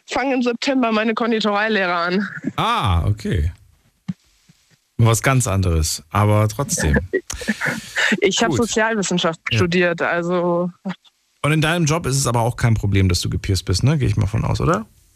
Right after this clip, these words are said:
Speaker 1: Äh, da meine Mutter momentan meine Chefin ist, nein. <laughs>
Speaker 2: Ach so, okay. Verstehe. Alles schön versteckt.
Speaker 1: Äh,
Speaker 2: Gut.
Speaker 1: also ich muss tatsächlich sagen, sie findet es nicht schön. Also sie sagt so,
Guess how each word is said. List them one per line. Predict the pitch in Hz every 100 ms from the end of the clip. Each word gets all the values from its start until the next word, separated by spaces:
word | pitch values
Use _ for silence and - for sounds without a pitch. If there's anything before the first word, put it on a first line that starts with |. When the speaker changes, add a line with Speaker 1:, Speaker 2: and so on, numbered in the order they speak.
| _ _ _ _ _ _ -
Speaker 1:
Äh, | 175 170 170
da | 165
meine | 175 170
Mutter | 170 180 185
momentan | 180 175 170 165 175
meine | 165 160
Chefin | - 170 202 196
ist, | 196 -
nein. | 151 143 135 139 - 170 254
<laughs> | - - 403
Speaker 2:
Ach | 143 -
so, | 392 - - 196 226 170 87 76 -
okay. | 107 - - 139 71 64 85 - - - - - -
Verstehe. | - 110 - - - - - 247 -
Alles | - 123 120
schön | 107 -
versteckt. | 98 - - -
Speaker 1:
Äh, | 208 214 - - _ -
Speaker 2:
Gut. | 107 - - _
Speaker 1:
also | 233 277
ich | 302
muss | 370
tatsächlich | 349 294 294 302
sagen, | 277 285 311
sie | 285
findet | - 330 302
es | 269 -
nicht | 254 247
schön. | - - - 262 254 339
Also | 277 254 254
sie | 240
sagt | 240 233 -
so, | 247 254 254